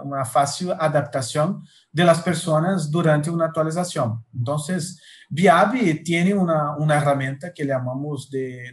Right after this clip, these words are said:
de StrataSync, que es una solución de software habilitada en la nube que ayuda a los proveedores de servicios poten-, poten-, eh, potenciar, ¿no? eh, sus recursos humanos y equipos de pruebas para enfrentar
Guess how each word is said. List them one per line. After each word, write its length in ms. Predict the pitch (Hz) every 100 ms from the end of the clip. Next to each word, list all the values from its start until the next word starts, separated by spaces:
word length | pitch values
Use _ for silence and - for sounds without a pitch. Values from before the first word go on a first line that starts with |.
| 123
de 120 | 139
StrataSync, 680 | 131 - 135 156 156 165 175 - _
que 120 | 160
es 200 | 165 165
una 140 | 180 170
solución 680 | 175 165 147 143 131 208 _ - - -
de 160 | 180
software 580 | 175 180 147 147 190 202 -
habilitada 560 | 165 165 156 156 156
en 60 | 160
la 120 | 147
nube 360 | 131 135 180 -
que 120 | 202
ayuda 300 | 190 190 220
a 40 | 214
los 240 | 190 -
proveedores 520 | 180 170 156 156 190
de 100 | 190
servicios 580 | 180 160 147 151 208 190 _ _ _ _ _ -
poten-, 680 | 240 240 208 196 190 190 -
poten-, 480 | 196 196 196 185 170
eh, 600 | 156 147 147 143 143 139
potenciar, 760 | 190 190 196 190 160 139 170 - _ _ _
¿no? 340 | 143 175 151 - _
eh, 520 | 147 139 139 139 135 131
sus 320 | - 185 -
recursos 640 | 185 180 180 - 220 220 - - _ _ _ _ -
humanos 640 | 226 196 180 180 214 -
y 120 | 202 196
equipos 400 | - 190 190 180
de 80 |
pruebas 380 | 170 156 156 170
para 180 | 170 165
enfrentar 600 | 156 160 143 147 143 151